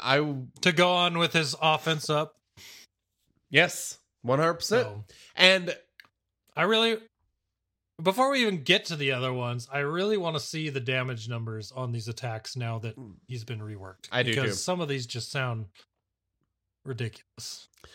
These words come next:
Speaker 1: I totally agree. And, uh, I think once we run through, uh, actually, I say we do H K's kit and, well,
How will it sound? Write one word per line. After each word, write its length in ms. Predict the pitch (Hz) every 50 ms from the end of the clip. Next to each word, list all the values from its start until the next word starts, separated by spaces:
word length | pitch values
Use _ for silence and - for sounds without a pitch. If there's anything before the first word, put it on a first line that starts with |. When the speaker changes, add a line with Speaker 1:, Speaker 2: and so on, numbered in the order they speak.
| - - _ _ _ -
Speaker 1:
I 300 | 117 123 131 127 123 123 -
totally 380 | - 151 135 123 101 127 120 113
agree. 420 | 101 - 123 117 113 107 101 98 _ -
And, 380 | - 117 113 110 110 107 107 98
uh, 200 | 110 104 98 95 - - - _ - -
I 60 | 143
think 240 | 175 196 185 - 147
once 240 | 160 170 - -
we 100 | 180 165
run 260 | 147 123 131 135 143 143
through, 280 | 147 151 135 123 110 110 110 110 - _ _ _ _ _ 139
uh, 20 | 135 - - _ _
actually, 480 | 160 170 - - - 139 120 110 101 _ _ _ _ _ _ _ _ _ _ _ - _ _ _ _ _ _ _ _ _ _ _ _ _ _ _ _ _ _
I 120 | - 180
say 200 | 180 - 226 233
we 160 | 226 220 220
do 240 | 175 160 185 170 160 143
H 240 | 156 170 160 -
K's 280 | - 214 190 180 175 -
kit 380 | - - 214 190 190 190 - _ _ _ _ _
and, 520 | 139 156 147 143 143 135 127 123 123 120 - _ _ _ _ _ _ _ _ _ _ - - - -
well, 300 | 127 123 120 120 117